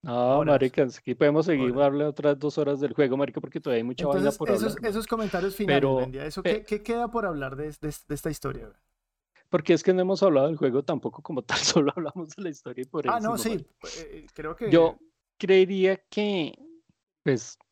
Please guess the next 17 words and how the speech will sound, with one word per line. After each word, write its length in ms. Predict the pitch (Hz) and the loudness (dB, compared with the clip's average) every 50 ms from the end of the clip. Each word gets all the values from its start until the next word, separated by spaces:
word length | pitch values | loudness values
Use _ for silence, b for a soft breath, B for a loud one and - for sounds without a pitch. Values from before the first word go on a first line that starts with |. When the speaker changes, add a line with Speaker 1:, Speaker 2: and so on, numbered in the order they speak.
| _ _ | _ _
Speaker 1:
pues, 200 | 202 202 165 - | -8 -6 -2 0
es 200 | 139 123 - - | 0 0 0 -2
un 200 | 135 143 160 165 | -2 0 2 2
experimento 720 | 165 160 - - 196 175 156 127 123 117 - - - 139 | 2 0 0 2 2 4 4 4 2 0 -4 -2 -2 0
nuevo 520 | 131 139 139 135 123 117 117 120 139 135 _ _ _ - | 0 2 2 2 2 2 0 -4 -8 -12 _ _ _ -10
en, 380 | 156 117 113 110 107 - - _ 185 185 | -8 -8 -6 -8 -8 -10 -14 _ -12 -8
en 180 | 123 117 113 107 | -6 -6 -2 0
Halo, 420 | - 117 113 113 113 117 147 131 - - | 2 2 4 2 2 -2 -4 -8 -10 -8
mandarlo 480 | 127 120 117 113 110 113 104 101 107 113 | -6 -4 -4 -2 -2 -2 -2 -2 -2 -2
a 40 | |
mundo 280 | 123 135 135 131 123 120 | 0 0 0 2 2 2
abierto, 500 | 107 107 107 104 98 - - 185 165 - _ _ _ _ _ _ _ _ _ _ - | 2 2 2 0 0 -4 -8 -10 -10 -10 _ _ _ _ _ _ _ _ _ _ -2
que 140 | - 123 113 | 0 0 0
salió 280 | - 113 104 107 107 | 0 0 0 2 2
bien, 320 | 110 117 117 104 104 113 - _ | 2 2 0 0 -2 -6 -10 _
<laughs> 40 | - | -6
afortunadamente. 1400 | - - - - 170 151 - - 214 156 123 131 - - 156 143 139 - - 151 131 117 110 110 - - 165 | -6 -4 0 0 0 2 4 4 4 4 4 2 -2 -2 -4 -4 -4 -4 -4 -4 -4 -4 -4 -6 -12 -16 -20